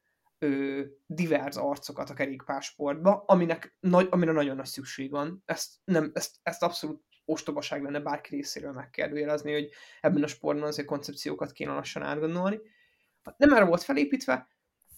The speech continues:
egyszerűen a srác ott van, nagyon jól biciklizik, ö, amúgy kötelesek vagyunk megítélni objektíven, és azt mondani rá, hogy egy, egy erős közepes sprinter, tehát Alkudiában az a mezőny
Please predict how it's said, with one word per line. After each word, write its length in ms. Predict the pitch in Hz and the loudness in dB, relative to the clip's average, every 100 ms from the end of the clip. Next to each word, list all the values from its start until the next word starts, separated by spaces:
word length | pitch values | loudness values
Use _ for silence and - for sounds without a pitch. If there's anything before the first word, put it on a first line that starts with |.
| - _ | -20 _
egyszerűen 420 | 302 285 240 185 | 0 2 2 2
a 40 | 180 | -2
srác 420 | - 175 151 - - | -2 -2 -2 -8 0
ott 220 | 254 - | 0 2
van, 420 | 196 156 185 - | 2 2 0 -4
nagyon 360 | - 180 262 247 | 2 6 6 6
jól 200 | 214 185 | 6 4
biciklizik, 840 | 175 - - 156 151 143 139 - _ - | 2 -6 -8 -4 -2 -2 -2 -10 _ -2
ö, 300 | 156 143 - - _ _ - | 0 0 -4 -8 _ _ -14
amúgy 260 | 180 165 160 | -2 0 2
kötelesek 480 | 196 190 156 - 156 | 2 2 0 -4 -4
vagyunk 240 | 151 151 | -2 -2
megítélni 480 | 147 151 - 139 139 | -4 -4 -4 -4 -2
objektíven, 580 | 147 147 147 - 143 147 | 0 0 0 -4 -2 -2
és 140 | 147 | -4
azt 160 | 151 160 | -4 -4
mondani 240 | 147 147 | -4 -4
rá, 160 | 143 151 | -4 -4
hogy 180 | 147 | -2
egy, 180 | 147 143 - - - - | -2 -2 -12 -20 -20 0
egy 240 | 160 - | 0 2
erős 380 | 175 160 143 139 | 4 6 4 2
közepes 420 | - 143 131 143 | -4 -6 -6 -8
sprinter, 560 | - - 139 143 185 202 | -10 -8 -8 -2 -2 0
tehát 200 | 156 147 | 0 0
Alkudiában 760 | 151 - 156 143 143 147 147 | 0 -4 -6 -4 -6 -6 -4
az 120 | 147 147 | -2 0
a 60 | |
mezőny 580 | 147 151 160 143 143 | 0 -2 0 0 0